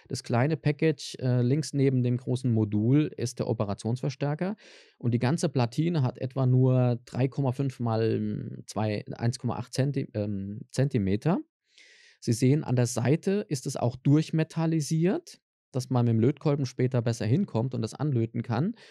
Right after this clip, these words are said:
Die Unterseite ist, ähm, als normales S-M-D-Bauteil gestaltet. Man könnte das, ähm, die Platine natürlich auch bestücken mit einem Automaten.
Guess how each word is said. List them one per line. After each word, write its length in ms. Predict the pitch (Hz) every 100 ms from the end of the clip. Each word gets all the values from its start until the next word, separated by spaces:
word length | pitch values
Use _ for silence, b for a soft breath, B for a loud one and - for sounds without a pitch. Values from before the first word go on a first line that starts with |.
| B B B
Die 100 | -
Unterseite 920 | - 165 175 156 139 139 175 - 196 -
ist, 760 | - 131 127 123 - - - -
ähm, 600 | 113 117 113 113 110 -
als 220 | - 120 -
normales 600 | 107 107 120 135 127 127
S-M-D-Bauteil 920 | - 120 104 139 175 104 104 110 101
gestaltet. 500 | 113 - 87 110 147
Man 160 | 107 104
könnte 400 | - 123 131 127
das, 480 | 110 113 - - -
ähm, 440 | 107 104 101 104
die 120 | 104
Platine 440 | 127 113 - 131 120
natürlich 420 | 113 117 110 -
auch 300 | 98 110 - b b b b _
bestücken 560 | - - 156 131 107 92
mit 140 | 95
einem 260 | - 101 -
Automaten. 760 | 98 110 92 104 113 87 113